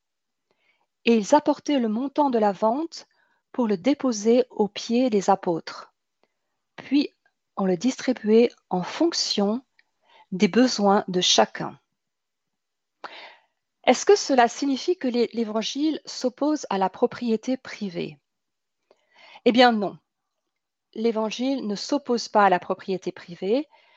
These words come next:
mais, euh, l'Évangile souligne la responsabilité des plus riches à, envers les plus pauvres.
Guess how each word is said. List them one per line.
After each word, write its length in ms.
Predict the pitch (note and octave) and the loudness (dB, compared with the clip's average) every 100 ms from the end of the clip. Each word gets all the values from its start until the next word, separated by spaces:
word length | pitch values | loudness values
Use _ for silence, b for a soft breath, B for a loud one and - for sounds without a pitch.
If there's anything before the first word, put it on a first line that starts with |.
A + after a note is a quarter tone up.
| b b _ _ _ - | b b _ _ _ -8
mais, 420 | A3+ B3 C4 - _ - | -2 2 0 -2 _ -8
euh, 280 | F#3 F3+ F3+ | -6 -6 -6
l'Évangile 460 | G#3 A#3 B3 D4 C4 | 0 2 2 0 -4
souligne 560 | - C#4+ C4+ D#4 C4 | -4 -2 2 2 2
la 100 | G3+ | 2
responsabilité 840 | F#3 C4 - C4+ - A#3 A#3 A3 B3 | 2 -2 -4 -4 -2 0 0 0 0
des 120 | G3+ | -2
plus 280 | - - B3+ | -4 -4 -4
riches 520 | A3 B3+ D4 - - - b b b b _ _ _ - | -2 -4 -2 -4 -6 -10 b b b b _ _ _ 0
à, 440 | A#3 A#3+ A#3 A#3 G#3+ | 4 6 6 4 0
envers 320 | G#3 A3+ G#3+ | 0 0 0
les 100 | F#3 | -4
plus 220 | - B3 | -6 -10
pauvres. 500 | - F#3+ F3+ D#3+ | -8 -8 -8 -10